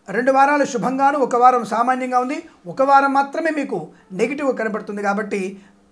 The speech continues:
శుభ ఫలితాలు ఉన్నాయనే విషయాన్ని స్పష్టంగా చెప్పవచ్చు. ఈ వారంలో మీరు అద్భుతమైనటువంటి శుభ ఆనంద యోగాలు మాత్రమే పొందాలని,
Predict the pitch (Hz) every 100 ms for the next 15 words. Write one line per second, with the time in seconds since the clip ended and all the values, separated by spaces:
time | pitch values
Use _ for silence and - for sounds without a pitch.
0 | - 277 262 294 285 269 247 233 220 208
1 | 226 202 180 - - 214 - 233 214 233
2 | 220 240 202 285 269 196 202 208 208 202
3 | 185 180 - - 180 233 285 262 254 220
4 | 220 214 214 180 220 254 240 226 214 190
5 | 214 220 233 190 175 - - 202 202 185
6 | 180